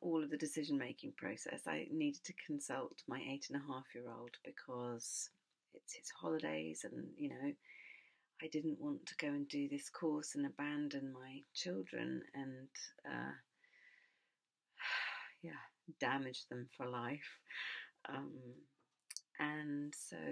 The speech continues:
I ha-, had, the first time I had asked him when it first came up, he was like, "Oh,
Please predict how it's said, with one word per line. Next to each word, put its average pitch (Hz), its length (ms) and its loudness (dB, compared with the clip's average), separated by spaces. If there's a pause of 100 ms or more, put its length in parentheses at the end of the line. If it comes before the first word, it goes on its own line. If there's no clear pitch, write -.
(1000)
I 139 160 6
ha-, - 640 -2
had, 175 100 0 (100)
the 165 60 2
first 190 320 2
time 175 180 4
I 156 80 2
had 151 180 -2
asked 139 520 0
him 131 440 -2 (160)
when 135 120 -4
it 104 100 -10
first 143 240 0
came 147 220 2
up, 120 160 -2 (1000)
he 185 60 -4
was 180 120 -6
like, - 120 -8 (120)
"Oh, 254 300 -4